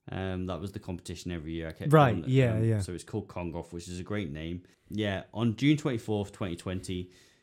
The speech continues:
Speaker 1: Weeby broke the one point one million point barrier by submitting a score of one point one,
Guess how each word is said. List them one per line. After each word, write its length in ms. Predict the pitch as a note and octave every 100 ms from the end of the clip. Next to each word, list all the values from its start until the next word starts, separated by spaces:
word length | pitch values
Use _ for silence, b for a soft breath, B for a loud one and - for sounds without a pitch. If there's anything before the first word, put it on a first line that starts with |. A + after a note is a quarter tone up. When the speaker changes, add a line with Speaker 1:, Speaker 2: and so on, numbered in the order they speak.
| b b -
Speaker 1:
Weeby 380 | A#2+ C#3 A#2 A2
broke 340 | A#2 A2 G#2 -
the 260 | - G#2 G2+
one 320 | D2+ G#2 C#3+
point 260 | D3 C3 G#2+
one 380 | F#2 G#2 G#2 G#2
million 300 | B2 C3+ A2+
point 340 | - A2 F2
barrier 500 | G#2 G#2+ G#2 F2+ F2+
by 240 | E2+ - F#2+
submitting 600 | - G2 G2 G2 G2 F#2+
a 40 |
score 640 | F#2 - - A2+ G#2 G2+ C2+
of 160 | F2+
one 380 | F2 A2 D3+ D#3 - _ _ _ _ _
point 340 | - A2+ E2+ -
one, 440 | G2 G2+ G2+ G2